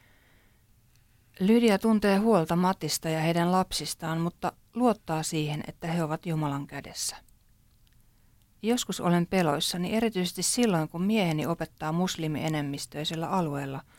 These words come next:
Lydia kertoo. "Mutta aina kun tunnen pelkoa tai surua sydämessäni, kuulen äänen sanovan minulle – 'Älä pelkää, olen miehesi kanssa.' Vaikka mieheni on vainoajien keskellä, tiedän hänen pysyvän hengissä,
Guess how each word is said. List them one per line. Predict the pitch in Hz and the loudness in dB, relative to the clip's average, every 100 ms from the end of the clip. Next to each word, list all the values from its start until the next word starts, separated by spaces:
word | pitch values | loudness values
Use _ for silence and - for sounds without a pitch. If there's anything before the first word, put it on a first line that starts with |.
| - - _ - 165 | -20 -20 _ -20 -12
Lydia | 151 147 | -8 -8
kertoo. | 147 147 - - - - _ _ _ _ _ _ - | -8 -10 -12 -14 -20 -20 _ _ _ _ _ _ -20
"Mutta | - 196 | -10 -2
aina | 240 262 | 4 4
kun | 220 180 | 4 2
tunnen | 185 180 165 | 2 2 2
pelkoa | 180 180 151 - 143 | 2 0 0 -4 -6
tai | - 160 | -4 -4
surua | 160 185 156 147 | -2 -4 -2 -4
sydämessäni, | - 160 151 139 - - 139 - _ _ _ _ | -4 -4 -6 -6 -8 -10 -12 -14 _ _ _ _
kuulen | 220 208 170 | 0 2 2
äänen | 170 185 156 | 2 2 0
sanovan | 156 160 151 147 | -2 -4 -4 -4
minulle – | 147 147 139 127 - _ _ _ _ _ _ | -6 -6 -6 -8 -10 _ _ _ _ _ _
'Älä | 240 233 | 0 0
pelkää, | 196 165 151 139 - 104 - _ | 0 -2 -4 -4 -10 -10 -12 _
olen | 220 226 | 0 2
miehesi | 180 170 156 151 - | 2 0 -2 -4 -6
kanssa.' | - 123 - - - _ _ _ - - - - _ _ _ _ _ _ _ 202 | -8 -8 -8 -10 -12 _ _ _ -20 -20 -20 -20 _ _ _ _ _ _ _ -2
Vaikka | 180 - | -2 2
mieheni | 190 214 185 156 151 | 4 6 4 2 0
on | 165 175 | 0 2
vainoajien | 202 190 160 151 156 151 | 4 4 2 0 -4 -4
keskellä, | 185 185 - 147 147 156 _ - | -2 -4 -4 -6 -6 -8 _ -8
tiedän | 247 220 165 | 0 2 2
hänen | 151 147 151 | 2 0 0
pysyvän | 170 160 147 151 | -2 -2 -2 0
hengissä, | 165 139 139 - | 0 0 -2 -6